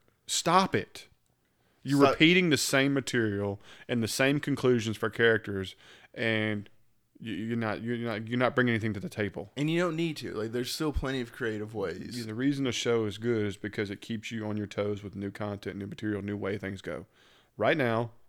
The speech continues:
Speaker 1: <laughs> we're getting the res-, repeat, repeat, repeat, repeat.
Speaker 2: Yes. Just
Speaker 1: And
Speaker 2: like
Speaker 1: so
Speaker 2: we
Speaker 1: on.
Speaker 2: are at this point in the podcast.
Speaker 1: So we need something drastic to happen. We need a huge twist and turn, uh,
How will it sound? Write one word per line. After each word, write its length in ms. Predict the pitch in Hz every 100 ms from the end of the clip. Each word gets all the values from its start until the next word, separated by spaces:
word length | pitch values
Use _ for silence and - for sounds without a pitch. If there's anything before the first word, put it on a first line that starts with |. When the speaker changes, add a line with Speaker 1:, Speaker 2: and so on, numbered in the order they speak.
| 120
Speaker 1:
<laughs> 260 | - - -
we're 240 | 113 117
getting 260 | 117 117 113
the 60 |
res-, 240 | 104 101 117
repeat, 400 | 107 - 127 120
repeat, 360 | 104 123 113
repeat, 320 | 104 101 101
repeat. 200 | 87 104 110
Speaker 2:
Yes. 320 | - - - _ _ - - _
Just 200 | 120 101
Speaker 1:
And 100 | 98
Speaker 2:
like 60 |
Speaker 1:
so 20 | 104
Speaker 2:
we 120 | 113
Speaker 1:
on. 160 | 104 104
Speaker 2:
are 220 | 104 107
at 120 | 104 - -
this 280 | 143 113 -
point 300 | - 101 107
in 100 | 104
the 80 | 98
podcast. 320 | 98 92 -
Speaker 1:
So 240 | 117 113
we 140 | 110 175
need 160 | 208
something 240 | 196 190 127
drastic 340 | 143 160 -
to 40 | 120
happen. 320 | 131 - 143 113
We 100 | 131
need 180 | 175 147
a 80 | 104
huge 1000 | - - - 160 175 180 175 151 - - _ 135 _ _ _ _ _ _
twist 400 | - 160 151 -
and 100 | 110
turn, 640 | - 135 135 139 139 135 135 -
uh, 420 | 107 101 98 98